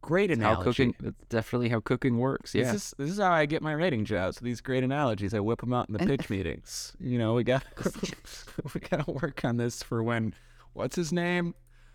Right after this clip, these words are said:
Speaker 1: For when, uh,
Speaker 2: Let's just call him
Speaker 1: Brian.
Speaker 2: Calm.
Speaker 1: <laughs> Connie?
Speaker 2: Brian Calm.
Speaker 1: <laughs> Brian Cum. Cumcast?
Speaker 2: I was thinking it would evolve a little slower, but yeah, yeah, yeah. We just
Speaker 1: I,
Speaker 2: jump
Speaker 1: I,
Speaker 2: right
Speaker 1: I
Speaker 2: to
Speaker 1: just
Speaker 2: calling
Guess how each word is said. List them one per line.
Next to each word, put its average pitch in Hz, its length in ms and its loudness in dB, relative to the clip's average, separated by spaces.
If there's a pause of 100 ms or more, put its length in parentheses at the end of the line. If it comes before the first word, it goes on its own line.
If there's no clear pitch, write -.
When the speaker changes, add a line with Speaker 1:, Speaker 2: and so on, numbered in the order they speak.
(260)
Speaker 1:
For 104 140 0
when, 120 520 0 (520)
uh, 110 500 -2
Speaker 2:
Let's 113 100 -2
just 165 120 -2
call 170 200 6
him 135 100 4
Speaker 1:
Brian. 139 880 4 (140)
Speaker 2:
Calm. - 380 -12
Speaker 1:
<laughs> - 40 -20
Connie? 175 640 -2 (680)
Speaker 2:
Brian 151 320 8
Calm. 120 460 4 (200)
Speaker 1:
<laughs> - 240 -12
Brian 131 360 2
Cum. 139 460 -4 (560)
Cumcast? 165 920 0 (380)
Speaker 2:
I 160 60 4
was 170 100 4
thinking 202 180 6
it 196 40 6
would 185 100 6
evolve 151 420 8
a 143 60 4
little 139 200 4
slower, 143 680 4
but 113 160 0
yeah, 127 280 2
yeah, 120 280 0
yeah. 120 140 2
We 131 140 2
just 139 140 0
Speaker 1:
I, 113 40 -6
Speaker 2:
jump 131 260 4
Speaker 1:
I, 165 80 0
Speaker 2:
right 117 80 2
Speaker 1:
I 117 60 0
Speaker 2:
to 110 40 2
Speaker 1:
just 117 80 2
Speaker 2:
calling 120 140 6